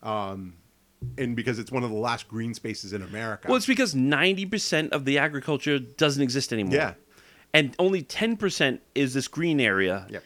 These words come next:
Speaker 2: And it's kind of like a, a hegemony of, um,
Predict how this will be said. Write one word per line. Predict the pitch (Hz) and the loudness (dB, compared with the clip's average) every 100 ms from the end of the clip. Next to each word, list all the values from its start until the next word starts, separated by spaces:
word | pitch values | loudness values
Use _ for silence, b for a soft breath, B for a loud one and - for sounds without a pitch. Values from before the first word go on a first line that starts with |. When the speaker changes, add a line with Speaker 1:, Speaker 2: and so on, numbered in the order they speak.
| b - | b 0
Speaker 2:
And | 139 139 | 2 4
it's | 135 - | 2 0
kind | 165 156 156 | 2 4 4
of | 139 | 2
like | 147 143 139 | 4 2 4
a, | 127 117 113 110 - 87 92 - | 2 2 -2 -6 -10 -10 -10 -8
a | |
hegemony | 123 185 165 135 113 110 113 107 b b b - | -2 0 2 4 4 2 -2 -6 b b b 2
of, | 139 120 131 | 4 4 4
um, | 120 113 110 | 4 4 2